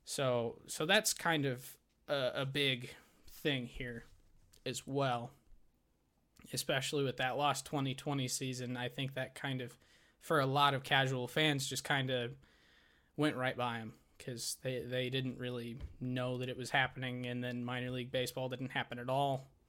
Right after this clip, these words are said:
So, I don't know. Um, but that being said, I, I think that there's a lot of teams that are using that, um, for their development of players.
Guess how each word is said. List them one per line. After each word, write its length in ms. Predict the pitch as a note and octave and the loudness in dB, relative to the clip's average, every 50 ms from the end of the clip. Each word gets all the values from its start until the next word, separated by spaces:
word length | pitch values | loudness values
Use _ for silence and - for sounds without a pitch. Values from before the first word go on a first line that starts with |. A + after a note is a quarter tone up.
| _ _ - - - - - - - - - - - _ | _ _ -6 -6 -6 -8 -14 -20 -20 -20 -20 -20 -20 _
So, 540 | - - - - C3+ B2+ B2+ A#2+ A2+ A2+ A#2+ - - - - - - - - - - - - - - - - - _ _ _ _ | -10 -6 -4 -2 0 0 0 0 -2 -6 -8 -12 -14 -16 -16 -14 -14 -14 -16 -16 -18 -20 -20 -20 -20 -20 -20 -20 _ _ _ _
I 40 | - | -4
don't 60 | D3 | -4
know. 1300 | C3 B2+ - - _ _ _ _ _ _ _ _ _ - _ _ _ _ _ _ _ _ _ _ _ - B2 | -4 -4 -6 -12 _ _ _ _ _ _ _ _ _ -20 _ _ _ _ _ _ _ _ _ _ _ -10 -8
Um, 380 | A#2+ A#2+ A2+ A2 A#2 A#2 A#2 B2 - _ _ _ _ _ _ _ _ _ _ _ _ _ _ - | -6 -6 -6 -8 -10 -12 -12 -14 -18 _ _ _ _ _ _ _ _ _ _ _ _ _ _ 0
but 120 | C#3+ D3+ | 4 6
that 180 | F3 G3 F3+ - | 6 6 6 6
being 260 | D#3+ D3+ D3 C3 A#2+ | 4 2 2 2 2
said, 560 | - - - D#3+ D3+ D3 C#3 C#3 C#3 C3+ C3+ - - | 2 2 4 6 6 6 6 4 2 -2 -6 -2 0
I, 300 | C3+ C3+ C#3 G#2 - C#3+ | 2 2 2 2 2 2
I 40 | D3 | 2
think 340 | D3 - E3+ E3 D#3 - - | 2 2 0 0 0 -2 -2
that 180 | D#3+ C#3+ B2+ | -2 -2 2
there's 220 | D3 D3 D3+ C#3 C#3 | 2 2 2 2 2
a 40 | |
lot 280 | C#3 C#3 D3+ F3+ G3 G#3 | 2 4 6 8 8 6
of 80 | G3 - | 6 2
teams 400 | - - F3+ F3 F3 D#3+ C#3+ - | 0 -2 0 0 0 2 2 2
that 100 | C#3+ C3+ | 2 0
are 60 | B2+ | 0
using 500 | B2 C3 C#3 D3+ D#3+ D3 D3 C#3 C#3 C#3 | 0 0 2 2 2 2 2 4 4 4
that, 320 | C3+ C3 C3 C3 C3 - - - _ _ _ _ _ _ _ _ _ _ - | 4 2 2 2 0 -2 -6 -14 _ _ _ _ _ _ _ _ _ _ -2
um, 600 | C3 C3 C3 B2+ B2 A#2+ A#2+ A#2 A#2 A#2+ A#2 - - _ - - - - - - - - - - _ _ _ - | 0 2 2 2 2 2 0 0 0 -2 -4 -6 -12 _ -20 -20 -20 -20 -20 -20 -20 -20 -20 -20 _ _ _ -10
for 300 | - - F3 E3 E3+ E3+ | -4 0 4 6 6 6
their 140 | E3+ D#3 | 6 6
development 580 | D3 C#3+ C#3 C3 C3+ C3 C3 B2+ A2 B2 B2+ B2 | 6 4 4 4 6 6 6 4 2 -2 -2 -2
of 140 | A#2 - - | -4 -4 -4
players. 540 | - C3+ B2+ A#2+ B2 B2 C3 C3+ - - | -2 0 0 2 0 0 0 -2 -4 -6